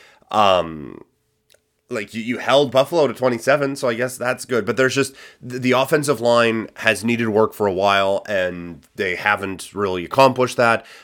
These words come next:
Um, obviously, there, there's a need for at least one more playmaker in this offense, but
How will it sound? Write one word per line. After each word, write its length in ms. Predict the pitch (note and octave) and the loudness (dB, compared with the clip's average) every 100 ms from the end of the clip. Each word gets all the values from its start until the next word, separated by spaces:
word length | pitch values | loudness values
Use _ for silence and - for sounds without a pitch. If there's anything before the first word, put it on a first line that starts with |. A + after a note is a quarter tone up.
| - | -4
Um, 240 | F#2+ F2+ | 0 0
obviously, 520 | F#2+ C3 C3 B2+ B2+ B2 | 2 2 2 0 0 2
there, 240 | A2+ A2+ | 2 0
there's 280 | A2 A2 G2+ | 0 -2 -2
a 20 | |
need 180 | G#2 G#2 | -6 -4
for 140 | G#2 | -4
at 60 | F#2+ | -4
least 200 | G2+ - | -6 -4
one 140 | G#2 | -2
more 160 | G#2 F#2+ | -2 -2
playmaker 580 | A#2 A2+ A2 A2+ G#2+ - | -2 -2 -2 -2 -2 -2
in 120 | F#2+ | -6
this 160 | F2 | 0
offense, 440 | B2 B2 B2 A#2 A2 | 4 6 6 2 0
but 300 | A2 F#2+ | 0 0